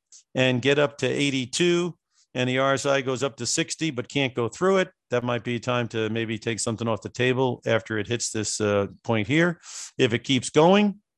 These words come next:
then, of course, uh, where's the other, uh, resistance? Well, this thing's got a, a resistance up here,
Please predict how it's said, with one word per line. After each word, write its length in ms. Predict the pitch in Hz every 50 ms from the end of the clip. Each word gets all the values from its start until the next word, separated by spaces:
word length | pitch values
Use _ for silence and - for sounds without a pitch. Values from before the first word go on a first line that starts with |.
| _
then, 200 | - 123 123 123 123
of 80 | 117 -
course, 440 | - 139 135 139 127 - - - - - - - _ -
uh, 260 | 117 113 117 113 113
where's 400 | 110 107 117 135 135 139 131 123
the 160 | - 123 123
other, 480 | 127 127 123 131 135 131 127 123 123 117
uh, 40 | 110
resistance? 720 | 110 120 107 135 139 - - - 165 165 151 - - - _ _ _ _ _ - - - - _ -
Well, 200 | 123 123 120 120
this 140 | 131 127
thing's 280 | - 139 131 127 117 -
got 200 | - 127 123 120
a, 220 | 120 117 117 117
a 80 | 117 117
resistance 560 | 117 120 110 113 127 123 - - 117 107 -
up 140 | 117 - -
here, 420 | 135 139 139 139 143 139 127 -